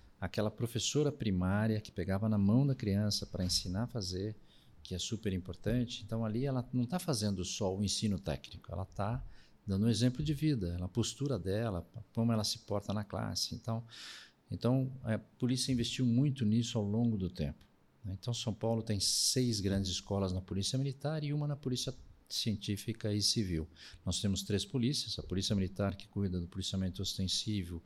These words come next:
e a repressão imediata. Você tem a Polícia Civil, que cuida da investigação, né, a Polícia Judiciária. E você tem a Polícia, ah, desculpa, a Polícia Civil, né, que cuida da parte judiciária e da investigação, e a Polícia Científica, que é a que produz a perícia,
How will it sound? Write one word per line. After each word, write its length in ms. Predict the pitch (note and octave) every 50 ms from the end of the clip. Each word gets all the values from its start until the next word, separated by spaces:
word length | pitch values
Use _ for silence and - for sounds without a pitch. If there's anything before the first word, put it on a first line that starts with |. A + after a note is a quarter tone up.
| - - - - - - - -
e 80 | - F2+
a 40 |
repressão 400 | F2 F#2 - F#2 F#2 - - G2+ F#2
imediata. 560 | F#2 G2 A2 A2+ A#2 A2 A#2+ C#3+ D#3 - - - - - - - - - - _
Você 200 | - F#2+ - G2
tem 140 | - G#2 G#2
a 40 | G2
Polícia 320 | - - G2+ G2 - A2
Civil, 420 | G#2 - - A#2 F#2 F#2 A#2+ D3+ C#3
que 120 | - A#2
cuida 240 | - A2 G2 F#2+ F#2
da 100 | F#2 F#2
investigação, 720 | F2+ F2+ F2+ - - F#2+ F#2 F2 - - B2 C3 B2+ A2+ G2
né, 100 | G2 G2+
a 40 |
Polícia 340 | F#2+ - F#2+ F2+ F#2 - F#2+
Judiciária. 680 | F2+ - F#2+ F2+ - - - B2 A#2 A#2+ C3 C#3+ D#3 D3+ - - - - - - - - -
E 80 | - C#3
você 220 | B2+ B2+ - -
tem 160 | B2+ - C#3 C#3
a 40 |
Polícia, 540 | B2+ C3 - A#2+ B2 B2+ - - - B2 - -
ah, 40 |
desculpa, 360 | F#2 - - - G#2+ - - F2
a 20 |
Polícia 320 | - - G2 G2+ - A#2
Civil, 400 | G#2 - C#3 A2 F#2+ G#2 A#2+ A#2+
né, 120 | G#2+ G2+ G#2+
que 120 | - -
cuida 260 | - - F2+ F2 F#2
da 220 | F2 F2+ F2+ E2 E2 E2 -
parte 240 | - F#2 - - -
judiciária 600 | F#2+ F2 F2 D#2+ - - G2+ F2 F2 E2+ E2+ D#2
e 480 | D#2 E2 E2 E2 E2 E2+ E2 D2+ - - - - - - - - - - _ -
da 80 | F#2
investigação, 580 | F2 F2+ F2+ - - A#2 A2+ A2+ - C#3 C#3 C#3+
e 60 | C#3+
a 40 | C#3
Polícia 280 | - D3 C#3+ C#3 - -
Científica, 760 | - - D#3+ D3+ - - - C3+ C3+ C3 C#3+ C3+ - C#3+ C3+
que 260 | C3 - - B2 B2
é 60 | B2
a 40 | A#2+
que 140 | A#2+ - C3
produz 480 | A#2 - C3 A#2+ G#2 G#2 A#2 A#2 A2+ B2+
a 60 | B2
perícia, 580 | - - B2 A2+ G2 F2+ F2 - - - -